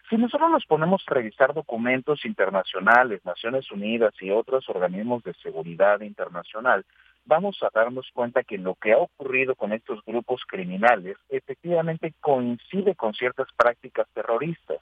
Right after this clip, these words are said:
sobre todo en el manejo de la información y lo que pretenden provocar dentro de la población. Esto ya no es un asunto de la, como le llaman, la lucha por la plaza, o extender su dominio en tanto estas corporaciones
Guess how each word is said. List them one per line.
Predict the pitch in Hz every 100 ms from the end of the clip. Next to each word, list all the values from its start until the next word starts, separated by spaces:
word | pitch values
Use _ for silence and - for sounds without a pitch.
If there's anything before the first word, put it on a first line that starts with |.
| _ - - - -
sobre | 160 151 160
todo | 190 190 208
en | 202
el | 143
manejo | 127 110 107 127 135 131
de | 107
la | 95
información | 92 - 90 90 90 - 139 175 - - -
y | 135 131
lo | 120 120 -
que | 123
pretenden | - 123 123 - 156 170 170 180
provocar | 160 127 113 - - - 160 175 160
dentro | 131 127 127 123
de | 110
la | 95 -
población. | 190 190 196 - 170 220 _ _ _
Esto | - 190 -
ya | 202 190
no | 180 175
es | 170
un | 170 165
asunto | 143 139 147 160 139
de | 110
la, | 101 92 92 _ _ _ _ -
como | - 85
le | 85 85
llaman, | 123 123 120
la | 95
lucha | 87 110 -
por | - -
la | 85 85
plaza, | 143 127 - 117 - _ _
o | 127 131
extender | 127 - - 139 139 160 175
su | 170 160
dominio | 143 143 170 185 165 139
en | 107 101
tanto | 120 120 123 123
estas | 117 _ _
corporaciones | - 92 92 90 85 - 107 110